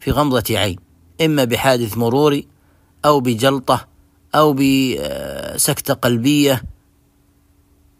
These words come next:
أو بغير ذلك مما يقدره الله عز وجل على عباده. فلنستعد للقاء الله، ونسأل الله عز وجل أن يحسن الختام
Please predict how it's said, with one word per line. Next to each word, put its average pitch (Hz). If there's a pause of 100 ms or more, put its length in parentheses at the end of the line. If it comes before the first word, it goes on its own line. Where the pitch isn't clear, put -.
(100)
أو 165
بغير 139
ذلك 135
مما 127
يقدره 120
الله 113
عز 110
وجل 107
على 87
عباده. 85 (720)
فلنستعد 113
للقاء 107
الله، 120
ونسأل 113
الله 107
عز 104
وجل 107
أن 107
يحسن 104
الختام 127